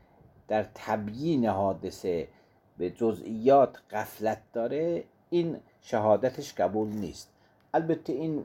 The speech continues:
ربطی به فضیلت اخلاقی طرف نداره، ممکن از اولیاء الله هم باشد لکن زیاد اشتباه می‌کنه، این شهادتش قبول نیست.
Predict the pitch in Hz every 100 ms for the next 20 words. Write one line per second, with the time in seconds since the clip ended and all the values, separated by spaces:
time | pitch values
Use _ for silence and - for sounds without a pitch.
0 | - 123 135 - 147 139 139 107 104 98
1 | 110 110 92 - - 110 107 113 147 127
2 | 127 139 151 160 147 104 101 104 101 135
3 | 131 120 110 113 110 113 107 113 127 151
4 | 151 147 147 147 143 156 131 120 135 -
5 | 147 - - - 120 139 127 98 - 80
6 | 78 78 80 71 78 64 64 - - _
7 | - 143 113 - _ - 110 101 98 117
8 | 107 101 - 82 85 101 123 139 - _
9 | - 76 65 - -